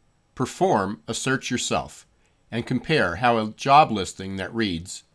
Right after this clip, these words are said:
"Administrative Assistant Family Law," fares against a listing that says, "Family Law Legal Administrative Assistant." Keyword position also matters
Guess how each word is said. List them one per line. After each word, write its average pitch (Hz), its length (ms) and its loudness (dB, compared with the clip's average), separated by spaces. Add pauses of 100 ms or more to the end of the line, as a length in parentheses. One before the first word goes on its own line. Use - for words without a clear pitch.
(520)
"Administrative 127 680 -2
Assistant 113 640 -6
Family 113 440 -2
Law," 95 420 0 (500)
fares 123 460 2
against 104 380 -4
a 107 40 -2
listing 113 440 0
that 98 180 -4
says, 98 380 -4 (420)
"Family 135 520 0
Law 104 360 6
Legal 113 640 2
Administrative 104 720 -4
Assistant." - 500 -4 (400)
Keyword 170 460 2
position 123 440 0
also 101 320 0
matters - 580 -6